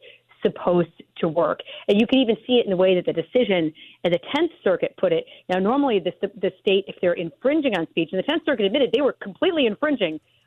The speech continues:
uh, this person's speech, but they said, "Well, the government had a compelling interest," and that's 'cause there's only one person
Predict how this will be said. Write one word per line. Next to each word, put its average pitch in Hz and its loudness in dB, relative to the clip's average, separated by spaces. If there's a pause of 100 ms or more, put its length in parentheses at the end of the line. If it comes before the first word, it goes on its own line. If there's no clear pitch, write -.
(140)
uh, 185 -2
this 202 -4
person's 196 -6
speech, 320 -6
but 196 -6
they 233 0
said, 202 -2
"Well, 185 -2
the 185 -4
government 285 -4
had 202 -2
a 175 -2
compelling 185 -6
interest," 220 -4
and 196 -2
that's 330 -2
'cause 220 0
there's 190 0
only 359 2
one 302 0
person 196 -4